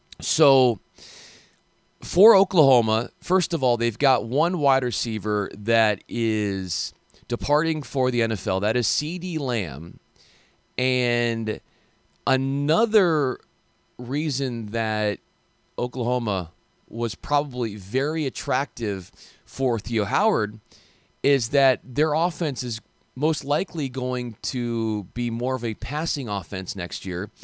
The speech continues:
This year, we, and I say we because Bruin fans had to watch Jalen Hurts rampage us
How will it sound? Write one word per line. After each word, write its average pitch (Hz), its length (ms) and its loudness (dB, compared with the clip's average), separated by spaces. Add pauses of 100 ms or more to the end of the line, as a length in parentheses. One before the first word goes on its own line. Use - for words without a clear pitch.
(540)
This 170 360 0
year, 160 420 0 (640)
we, 135 640 0 (460)
and 120 260 0
I 117 120 0
say 120 180 0
we 117 220 0
because 104 320 -4
Bruin 120 300 0
fans 107 500 -2
had 110 220 0
to 110 100 -4
watch 104 400 0
Jalen 110 420 -2
Hurts 104 540 -4 (680)
rampage 123 840 -2
us 110 240 -2